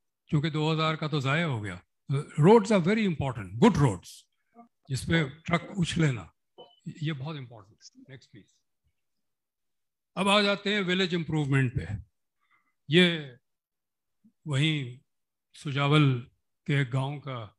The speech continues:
घर है, मिट्टी से बनाते हैं, जब बारिश होती है मिट्टी बह जाती है, सारे पानी घर में आ जाता है, जब बारिश ख़त्म होती है तो फिर ये मिट्टी लपेट ले, ले, अ, कर, कर लेते हैं। नेक्स्ट प्लीज। ये ऐसे भी घर है।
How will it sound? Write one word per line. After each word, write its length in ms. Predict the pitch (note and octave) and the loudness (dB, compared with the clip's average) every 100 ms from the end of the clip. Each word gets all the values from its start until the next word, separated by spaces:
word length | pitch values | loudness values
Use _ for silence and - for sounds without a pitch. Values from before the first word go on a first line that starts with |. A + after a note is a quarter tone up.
| _ _ _ _ _ - | _ _ _ _ _ -20
घर 220 | A2+ D3 | -16 -14
है, 260 | D#3 D3+ - _ _ _ _ - | -12 -16 -20 _ _ _ _ -16
मिट्टी 320 | C3+ D3 G#3 | -14 -12 -6
से 140 | D#3 F3+ | 0 2
बनाते 400 | C#3+ C#3+ D3+ G3 | 2 -2 -8 -10
हैं, 120 | F#3+ | -10
जब 120 | E3+ | -10
बारिश 300 | C#3 D3 E3 | -10 -8 -8
होती 240 | D3+ D#3+ F3+ | -6 -4 -2
है 100 | F3 | -2
मिट्टी 300 | D3+ D3+ E3 | -2 -2 -2
बह 240 | C3 B2+ | 0 0
जाती 360 | B2+ B2+ A#2+ A#2 | 0 -2 -4 -8
है, 160 | G#2+ - _ _ _ _ _ _ _ _ - | -8 -12 _ _ _ _ _ _ _ _ -10
सारे 420 | - C3+ C#3+ D3 - - | -4 -2 -2 -6 -10 -8
पानी 260 | C#3 D3 | -4 -4
घर 180 | B2+ C3 | -2 0
में 120 | C#3+ D3+ | 0 0
आ 140 | D3 | 0
जाता 340 | D3 C#3+ C#3+ C3 | -2 -8 -10 -12
है, 140 | A#2 | -12
जब 140 | B2 | -10
बारिश 300 | A2 C3+ C#3+ | 2 4 4
ख़त्म 260 | G2+ D3 D#3 | 2 -4 -4
होती 260 | D3 D3 D#3 | -6 -4 -4
है 60 | |
तो 120 | C#3 | -4
फिर 240 | B2+ D3 E3+ | -2 2 4
ये 120 | F3 | 6
मिट्टी 320 | E3 D3+ E3 D3+ | 4 0 -2 0
लपेट 400 | C3+ C#3+ C#3+ C3+ | 0 2 0 -2
ले, 100 | C3+ | -6
ले, 340 | B2 _ C3 C#3 | -12 _ -10 -8
अ, 60 | - _ - | -10 _ -16
कर, 760 | D3 B2+ B2+ C#3+ C3 D3+ - C#3+ | -8 -6 -4 -4 -8 -10 -14 -8
कर 120 | C3+ | -6
लेते 280 | B2+ A#2+ A2+ | -6 -8 -12
हैं। 120 | G#2 _ _ _ _ _ - | -14 _ _ _ _ _ -16
नेक्स्ट 260 | C#3 - - | -16 -16 -18
प्लीज। 320 | C3+ A2 _ _ _ _ _ _ _ _ | -20 -20 _ _ _ _ _ _ _ _
ये 140 | C3 C3 | -14 -12
ऐसे 260 | C3+ E3 | -10 -8
भी 120 | E3 D#3 | -6 -2
घर 200 | C#3+ C3+ | 0 0
है। 240 | A2 | -2